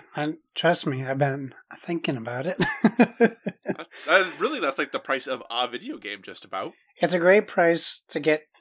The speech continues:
Speaker 1: to try to get into Keyforge. Uh,
Speaker 2: Right.
Speaker 1: especially, it's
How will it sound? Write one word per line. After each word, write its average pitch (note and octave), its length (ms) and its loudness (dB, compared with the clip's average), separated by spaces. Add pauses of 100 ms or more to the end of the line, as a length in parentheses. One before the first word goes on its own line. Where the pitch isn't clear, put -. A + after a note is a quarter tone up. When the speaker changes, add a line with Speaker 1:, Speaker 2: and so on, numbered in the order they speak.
Speaker 1:
to D3 100 -12
try D#3 160 2
to D3+ 60 4
get C#3+ 180 0
into D3+ 260 -2
Keyforge. E3 720 0 (260)
Uh, D#3 60 4
Speaker 2:
Right. C#3+ 260 6
Speaker 1:
especially, D#3 560 4 (100)
it's - 300 -2